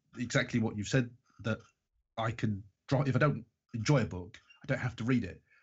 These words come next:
I had to reteach myself that. Um, and, and so th-, then I got my love of reading back again. But the i-, the ironic thing about doing English literature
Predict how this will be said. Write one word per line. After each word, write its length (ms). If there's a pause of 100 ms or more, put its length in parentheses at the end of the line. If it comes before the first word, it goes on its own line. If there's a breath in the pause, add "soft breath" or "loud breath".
(120)
I 20
had 140
to 100
reteach 880
myself 400
that. 200 (580 soft breath)
Um, 520 (120)
and, 340 (140)
and 160
so 160
th-, 180
then 100
I 100
got 220
my 320
love 200
of 100
reading 240
back 180
again. 300
But 100
the 120
i-, 180
the 80
ironic 400
thing 160
about 220
doing 200
English 240
literature 400